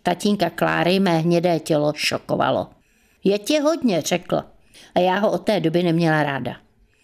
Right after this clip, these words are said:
Možná proto, že Kláry bylo taky hodně a on jí neřekl nic.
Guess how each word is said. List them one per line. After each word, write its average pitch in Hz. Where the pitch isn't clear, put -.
Možná 285
proto, 190
že 247
Kláry 208
bylo 226
taky 214
hodně 160
a 165
on 190
jí 220
neřekl 202
nic. 185